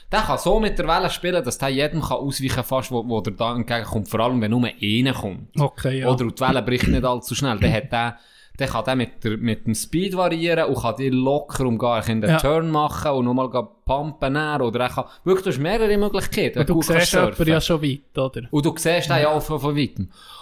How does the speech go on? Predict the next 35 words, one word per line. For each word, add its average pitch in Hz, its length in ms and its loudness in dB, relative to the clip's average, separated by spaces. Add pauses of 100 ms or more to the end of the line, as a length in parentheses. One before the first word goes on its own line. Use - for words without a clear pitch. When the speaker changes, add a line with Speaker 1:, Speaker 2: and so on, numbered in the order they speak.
(260)
Speaker 1:
Und 180 80 0
dann 233 120 2
hat 165 200 -4
der 165 180 0
irgendwie, 170 640 0
hat 120 220 -4
der 147 500 -4 (460)
die 127 60 -6
Welle 185 340 0
abgebrochen, 208 800 2
weil, 127 320 0
weil 123 280 0
der 110 120 -4
Kollege 135 520 -2
da 156 120 -2
ist - 160 -4
ko-, 123 180 -2
ko - 220 -4
zu - 180 -10
paddeln, 214 380 -4
oder? 160 180 0
Der 147 100 4
hat 143 80 2
Speaker 2:
Ja. 135 60 2
Speaker 1:
ja 156 60 2
raus 208 140 -2
müssen, 214 420 0
um 220 140 0
mich. 262 120 -4 (1000)
Und 131 140 0
dann 160 100 2
hat - 140 -8
er 160 60 -4
einfach 214 320 -4
zusammengeschissen. 254 760 -2